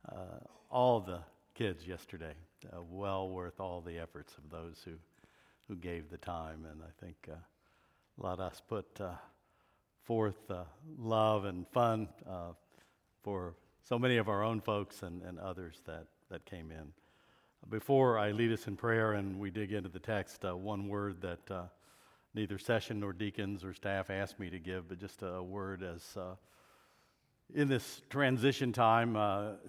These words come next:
soon coming to an end for us and for you, uh, just haven't said much about money this year, but I just wanna say this to you. Uh, as we think of looking at everything in the light of Christ, uh, this kind of season, the church is doing fine.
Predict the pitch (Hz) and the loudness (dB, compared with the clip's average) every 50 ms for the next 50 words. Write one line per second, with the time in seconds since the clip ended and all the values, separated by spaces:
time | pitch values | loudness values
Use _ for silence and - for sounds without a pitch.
0 | - - 135 117 101 131 123 117 113 110 101 - 107 104 107 117 131 131 127 120 | -6 -4 -2 -2 0 2 2 2 2 0 0 -2 -4 -4 -2 0 2 2 2 2
1 | 107 - - - - - 135 143 113 113 117 - - 113 117 139 147 - - 110 | 2 0 -4 -4 0 4 6 6 6 4 2 0 -2 -2 0 0 -2 -2 -4 -6
2 | 98 95 95 98 95 98 98 98 95 95 95 92 92 92 - - - - - - | -6 -4 -4 -4 -4 -4 -4 -4 -4 -4 -6 -6 -8 -10 -14 -20 -20 -20 -20 -20
3 | - - - _ _ _ _ _ _ - 151 - - - - - 139 135 175 175 | -20 -20 -20 _ _ _ _ _ _ -2 -2 -2 -2 -6 -8 -2 4 4 4 4
4 | 123 - - 170 143 135 143 143 151 - - 123 127 120 120 120 117 127 135 135 | 4 6 6 8 8 10 10 10 10 8 6 6 6 6 6 8 8 8 8 10
5 | 139 147 143 135 - - - - - _ _ _ _ _ - 120 120 - - 127 | 8 8 6 4 -2 -10 -20 -20 -20 _ _ _ _ _ -6 -6 -6 -4 -2 0
6 | 123 120 123 120 107 110 107 98 101 101 104 98 110 - - - 117 104 104 - | 2 2 2 2 0 0 -2 0 2 2 0 0 -4 -6 -4 -4 -4 -4 -2 0
7 | - 117 110 101 120 117 - - - - - - 120 113 113 113 113 113 110 110 | 0 0 2 2 2 0 0 0 -8 -8 -2 0 2 2 4 4 2 2 2 0
8 | 104 95 95 92 90 87 - - - - - - - - - 120 107 98 123 120 | 0 0 0 0 0 -2 -6 -10 -20 -20 -20 -20 -16 -8 -6 -4 -2 0 0 2
9 | - 165 170 147 - 135 110 107 120 123 131 147 143 - 143 131 123 117 120 127 | 4 6 6 6 6 4 2 2 4 6 8 8 8 8 6 6 8 8 8 8
10 | 127 131 127 110 - 120 110 110 110 104 107 101 101 107 107 104 98 92 - - | 8 8 4 2 2 0 0 2 0 0 0 2 2 4 4 2 2 -2 -4 -2
11 | 110 101 101 95 90 87 - - - - 98 92 98 98 123 131 - - - - | 0 0 2 0 0 -4 -8 -10 -6 -4 -4 -4 -2 -2 -2 -2 -2 -2 -10 -16
12 | - - _ _ _ _ _ - 131 139 143 131 120 104 - - 135 135 127 110 | -18 -20 _ _ _ _ _ 4 6 8 8 8 6 2 2 2 4 4 4 4
13 | 117 107 104 - - 156 131 127 123 101 98 104 104 131 135 139 135 131 - 101 | 2 0 -2 0 0 0 2 0 -2 -4 -4 0 4 6 6 6 6 4 4 2
14 | 87 82 80 82 87 92 | 2 2 0 -4 -6 -8